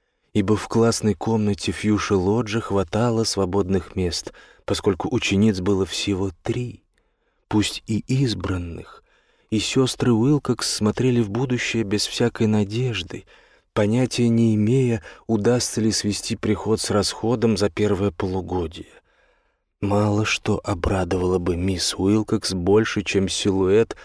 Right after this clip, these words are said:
к которому мистер Фитцгиббон привлек ее внимание взмахом руки.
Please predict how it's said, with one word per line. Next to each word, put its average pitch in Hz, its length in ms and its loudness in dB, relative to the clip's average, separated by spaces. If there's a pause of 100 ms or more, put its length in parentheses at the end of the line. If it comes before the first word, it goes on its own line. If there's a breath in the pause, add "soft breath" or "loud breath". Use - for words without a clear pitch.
(160 loud breath)
к - 80 -14
которому 101 440 0
мистер 101 360 0
Фитцгиббон 98 680 0
привлек 98 460 0
ее 98 140 4
внимание 98 500 2
взмахом 92 460 -2
руки. 95 480 -4